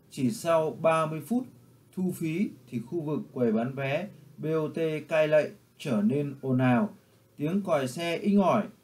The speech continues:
một số tài xế không dùng tiền lẻ mà dùng tiền mệnh giá năm trăm nghìn đồng để mua vé. Thời điểm hiện nay, lượng xe lưu thông hướng từ Vĩnh Phong về Tiền Giang khá đông, trong khi chiều Thành phố Hồ Chí Minh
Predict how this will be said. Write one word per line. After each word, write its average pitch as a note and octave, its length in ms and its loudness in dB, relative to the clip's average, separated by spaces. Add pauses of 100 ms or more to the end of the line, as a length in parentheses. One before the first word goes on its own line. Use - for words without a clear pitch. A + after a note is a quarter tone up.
(240)
một C3+ 220 -6
số C#3+ 140 -2
tài D3 240 0
xế C#3+ 380 -2 (100)
không G#3 160 6
dùng E3 200 -2
tiền B2+ 200 -2
lẻ A2+ 260 0 (320)
mà C#3 180 -4
dùng C3+ 440 -2
tiền C3 240 2
mệnh A#2 200 0
giá B2+ 480 -2
năm D#3 280 -8
trăm D#3 240 -8
nghìn B2 160 -2
đồng A2 240 0 (260)
để A#2 320 0
mua B2+ 180 0
vé. A#2+ 340 0 (1600)
Thời E3 120 4
điểm D3+ 200 2
hiện D3+ 160 -2
nay, F#3 300 0 (340)
lượng D#3+ 260 -6
xe G3 200 0
lưu F#3 180 0
thông F#3+ 240 2 (320)
hướng F3 220 2
từ F3 140 0
Vĩnh E3+ 260 -2
Phong F#3+ 240 0 (120)
về C3+ 260 -2
Tiền B2+ 220 -2
Giang E3 320 -2
khá E3+ 180 -4
đông, G3 240 4 (360)
trong F#3 140 -4
khi F#3 220 -4
chiều C3+ 400 0 (280)
Thành C#3 180 -8
phố D3 120 -10
Hồ E3 40 -6
Chí G3 180 -4
Minh F#3+ 320 -2